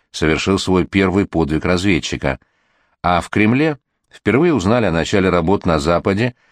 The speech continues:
над созданием атомной бомбы. Естественно, возникает вопрос,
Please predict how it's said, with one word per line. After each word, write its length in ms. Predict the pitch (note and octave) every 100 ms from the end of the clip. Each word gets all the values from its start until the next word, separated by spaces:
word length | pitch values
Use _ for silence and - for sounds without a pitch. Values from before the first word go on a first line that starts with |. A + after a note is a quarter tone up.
| _ _
над 180 | D#2 D2+
созданием 680 | - E2 C#2 F#2 F#2 G2 -
атомной 480 | F2 E2 F2 F#2 A2
бомбы. 420 | A#2+ D#2 C2 B1 _ _ _ _ _ _ _ _ _ _ _ - _ _ _ -
Естественно, 640 | G2 A#2 - G3+ - F3+
возникает 520 | D#3+ C3+ D3 D#3 D3 C#3
вопрос, 440 | C#3 D#2+ C2 -